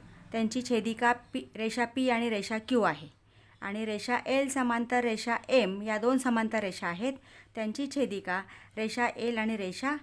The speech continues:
एम आहे. आता याच्यावरनं आपल्याला कोन ए, कोन बी आणि कोन सीचं माप काढायचं आहे.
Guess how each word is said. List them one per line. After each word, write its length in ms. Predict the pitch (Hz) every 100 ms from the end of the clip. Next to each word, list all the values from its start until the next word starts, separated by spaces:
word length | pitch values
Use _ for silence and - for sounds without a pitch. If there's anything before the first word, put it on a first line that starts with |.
| - _ -
एम 220 | 247 208
आहे. 200 | 156 151 - _ _ _ _ _ _ _ _
आता 200 | 220 262
याच्यावरनं 540 | 262 220 262 262 269 269
आपल्याला 420 | 262 262 196 180 - - _ _ _ _ _ - - _ _ _ _ _ _ _ _ _
कोन 300 | 233 240 247
ए, 320 | 233 254 294 - _ _ _
कोन 280 | - 220 226
बी 420 | 226 262 285 - -
आणि 160 | 214
कोन 300 | 220 226 233
सीचं 520 | 226 220 185 247 311 370 -
माप 260 | 233 208
काढायचं 400 | - 160 160 156
आहे. 160 | 131 -